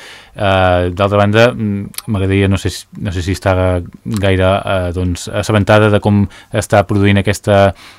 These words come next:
aquests nous, eh, avenços, en, en el sentit, doncs, que, doctora, aquest, eh, matí s'ha, s'han donat a conèixer una miqueta els detalls del primer assaig clínic. No sé si això encara és aviat per parlar-ne.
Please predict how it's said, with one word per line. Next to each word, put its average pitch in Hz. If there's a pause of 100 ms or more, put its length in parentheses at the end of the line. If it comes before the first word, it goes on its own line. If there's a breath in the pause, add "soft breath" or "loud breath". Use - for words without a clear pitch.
(160)
aquests 107
nous, 110
eh, 101
avenços, 117
en, 98
en 101
el 101
sentit, 104
doncs, 104
que, 107 (260 loud breath)
doctora, 104
aquest, 104
eh, 101
matí 101 (340 loud breath)
s'ha, 98
s'han -
donat 98
a 104
conèixer 101
una 104
miqueta 107
els 104
detalls 104
del 110
primer 104
assaig -
clínic. 135
No 110
sé 107
si 110
això 107
encara 98 (260 loud breath)
és 101
aviat 101
per 98
parlar-ne. 113